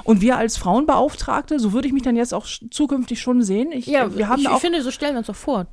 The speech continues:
Speaker 1: Ja,
Speaker 2: zukünftig.
Speaker 1: das stand da auch, stand drin, wir hätten ja als Podcast auch eine Verantwortung.
Speaker 2: Mhm.
Speaker 1: Und, ähm, diese Veranf-, der Verantwortung würde ich schon gern nachkommen.
Speaker 2: Mhm.
Speaker 1: Also ich würde sagen,
Speaker 2: Okay.
Speaker 1: fangen wir dann jetzt mit
Speaker 2: Ja.
Speaker 1: dem Puppe
Speaker 2: Fa-, fa-
Speaker 1: einlagern und loswerden an.
Speaker 2: Mhm.
Speaker 1: Wie machen wir das?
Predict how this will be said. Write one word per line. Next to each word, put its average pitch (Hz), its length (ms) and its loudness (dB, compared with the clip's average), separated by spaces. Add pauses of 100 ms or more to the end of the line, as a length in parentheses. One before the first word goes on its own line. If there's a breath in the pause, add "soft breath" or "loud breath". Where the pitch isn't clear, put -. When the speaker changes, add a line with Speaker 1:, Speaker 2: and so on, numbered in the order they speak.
(240)
Speaker 1:
Ja, 220 340 2
Speaker 2:
zukünftig. - 320 -8
Speaker 1:
das 202 120 4
stand - 300 2
da 392 60 2
auch, 214 120 4
stand 226 240 2
drin, 247 240 0
wir 220 100 2
hätten 233 200 -2
ja 240 120 2
als 220 180 -4
Podcast 226 420 -6
auch - 80 -6
eine 208 160 -4
Verantwortung. 185 720 -4 (100)
Speaker 2:
Mhm. 226 180 0 (120 loud breath)
Speaker 1:
Und, 196 360 -2
ähm, 185 440 -2
diese 180 300 -8
Veranf-, - 340 -6
der 175 160 2
Verantwortung 185 460 -2
würde 175 140 -2
ich - 40 -8
schon 175 140 -6
gern 160 160 -4
nachkommen. 226 400 -2
Speaker 2:
Mhm. - 80 -4
Speaker 1:
Also 196 240 4
ich - 180 -4
würde 214 140 -6
sagen, 226 240 2
Speaker 2:
Okay. 208 180 -2 (160)
Speaker 1:
fangen 240 220 0
wir 247 80 2
dann 240 160 0
jetzt 247 280 -4 (140)
mit 220 140 2
Speaker 2:
Ja. 208 80 4
Speaker 1:
dem 220 260 0
Puppe 302 240 2
Speaker 2:
Fa-, - 80 -2
fa- 202 80 2
Speaker 1:
einlagern 247 580 4
und 214 140 0
loswerden 226 560 0
an. 240 140 0
Speaker 2:
Mhm. 339 240 -2
Speaker 1:
Wie 254 80 4
machen 262 240 2
wir 285 40 -4
das? 311 220 -4